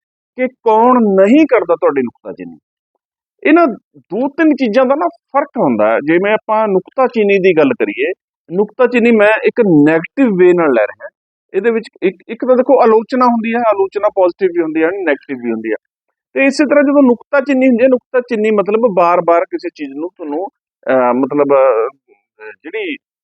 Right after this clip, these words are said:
ਅਹ, ਇੱਕ ਨੈਗੇਟਿਵ ਵੇਜ਼ ਦੇ ਨਾਲ ਕੋਈ, ਕੋਈ ਗੱਲ ਕਹਿਣੀ। ਤਾਂ ਨੁਕਤਾਚੀਨੀ ਕੌਣ ਨਹੀਂ ਕਰਦਾ ਹੁੰਦਾ?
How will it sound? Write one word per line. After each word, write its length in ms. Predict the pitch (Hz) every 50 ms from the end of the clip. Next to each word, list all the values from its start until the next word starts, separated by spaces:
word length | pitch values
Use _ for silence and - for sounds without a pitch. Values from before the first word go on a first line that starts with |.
| _ _ -
ਅਹ, 100 | 143 139 - -
ਇੱਕ 140 | 196 -
ਨੈਗੇਟਿਵ 640 | 240 196 185 185 190 196 214 208 226 - - 262 254 214 180 151
ਵੇਜ਼ 240 | 151 151 147 139 135 135
ਦੇ 60 | 147 139
ਨਾਲ 120 | 127 123
ਕੋਈ, 240 | 123 - _ 110 113 - _
ਕੋਈ 120 | 131 120 101
ਗੱਲ 100 | 110 110
ਕਹਿਣੀ। 320 | 98 - - 98 101 117 107 - _ _ _ _ _ _ _ _ _ -
ਤਾਂ 80 | 311
ਨੁਕਤਾਚੀਨੀ 580 | 294 262 269 - - 311 - - 302 277 302 285
ਕੌਣ 380 | - - 233 233 254 302 311 269 - _ _ _ 180
ਨਹੀਂ 400 | 185 190 208 208 208 262 277 -
ਕਰਦਾ 260 | - 190 156 139 135 120
ਹੁੰਦਾ? 200 | 117 107 101